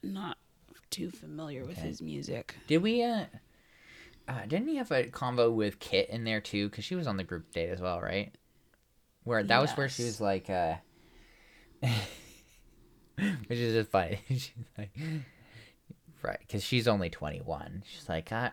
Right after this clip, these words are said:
Speaker 2: I, you know, I just, like, I don't wanna have kids till I'm, like, twenty-five, twenty-six years old. Like, I'm a long-term investment." <laughs>
Speaker 1: Yeah.
Speaker 2: Like, I mean,
Speaker 1: Ugh.
Speaker 2: that's what's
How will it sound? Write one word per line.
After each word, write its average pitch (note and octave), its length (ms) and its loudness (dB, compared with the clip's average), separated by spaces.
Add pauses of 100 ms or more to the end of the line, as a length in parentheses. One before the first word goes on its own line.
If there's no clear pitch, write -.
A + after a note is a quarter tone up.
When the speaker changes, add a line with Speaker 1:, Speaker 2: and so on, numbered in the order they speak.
Speaker 2:
I, C#3 140 -4
you C#3 100 -4
know, C3 160 -2
I D#3 200 -4
just, - 340 -16
like, G#2 240 -10
I F#2 80 -8
don't B2 160 -6
wanna C3+ 140 -6
have B2 240 -6
kids B2 320 -2
till A2 100 -2
I'm, G#2+ 100 -4
like, A2 200 -6 (500)
twenty-five, A2+ 680 -4
twenty-six A2+ 1000 -8
years - 180 -10
old. C3 380 6
Like, G2+ 220 4
I'm G2 160 0
a G2 40 2
long-term G2+ 680 0
investment." G2+ 1120 -2
<laughs> - 40 -14
Speaker 1:
Yeah. A3+ 340 8
Speaker 2:
Like, A2 240 2 (1600)
I F#2+ 80 -10
mean, F#2+ 380 0 (520)
Speaker 1:
Ugh. - 140 0
Speaker 2:
that's C3 320 8 (240)
what's A#2 340 6